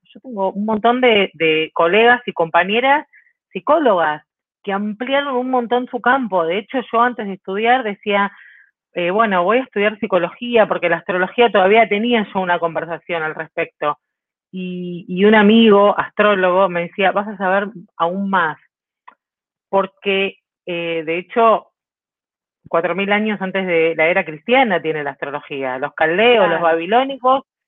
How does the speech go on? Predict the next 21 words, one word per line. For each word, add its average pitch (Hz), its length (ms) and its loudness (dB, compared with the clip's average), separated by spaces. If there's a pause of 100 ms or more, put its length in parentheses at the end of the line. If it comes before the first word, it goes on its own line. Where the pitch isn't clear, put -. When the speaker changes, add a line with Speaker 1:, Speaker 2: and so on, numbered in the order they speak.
(200)
Speaker 1:
ya 247 380 2 (240)
hablaban 233 480 0
en 190 120 -12
estrellas, 185 800 -10
porque - 280 -20
ya 233 60 -2
Speaker 2:
Bueno, 240 60 2
Speaker 1:
sabían 240 380 -2
Speaker 2:
yo 254 60 -2
Speaker 1:
que 254 60 2
Speaker 2:
digo 247 320 0
que 226 100 -8
Speaker 1:
estábamos 190 400 -2
entre 180 240 -10
las 175 200 -10
estrellas. - 480 -18 (800)
Speaker 2:
yo 233 140 -10
digo 247 220 -8
que 220 120 -14
lamentablemente 226 960 -10
no 214 180 -14